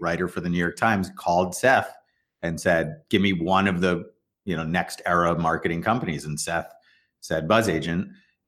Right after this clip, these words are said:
Uh, Rob inter-, came up, interviewed us. He, it, he made it, I don't know if he knew or not, but he made it like, "We're gonna do this little article." And then I remember being in a hotel room, like a dingy, I don't know why I remember, but it was, like, really dirty,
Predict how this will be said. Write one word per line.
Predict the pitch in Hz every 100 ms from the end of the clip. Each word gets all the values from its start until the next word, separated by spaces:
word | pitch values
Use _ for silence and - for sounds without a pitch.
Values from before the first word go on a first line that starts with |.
| -
Uh, | 90 85 80 -
Rob | 104 101 110 110
inter-, | 110 104 117
came | - 117 101
up, | 98 95 104
interviewed | 101 92 98 95
us. | 90 - - _
He, | - 107 107
it, | 104 - -
he | - 104
made | 104 117 120
it, | 120 117 -
I | 113
don't | 117
know |
if | 92
he | 90
knew | 85 92
or | 82
not, | 78 80 87 -
but | 85
he | 85
made | 98 98
it | 95
like, | 92 85 -
"We're | 87
gonna | 90 85
do | 85
this | 82 -
little | 87 82 80 -
article." | 90 87 87 - 76 78 - _ _ _ _
And | 92 92
then | 92 90 90 87 82 - _ _ _ _ _ _ -
I | 107
remember | 104 107 107
being | 92 104 110
in | 107
a |
hotel | 95 98 - 104 101
room, | 98 95 90 87 85 - - _ -
like | 92
a | 85
dingy, | 87 104 101 90 82 78 87
I |
don't | 82
know | 73
why | 73 73
I |
remember, | 71 71 69 71
but | 78
it |
was, | 73
like, | 76 71 78
really | 80 69
dirty, | 69 76 78 73 69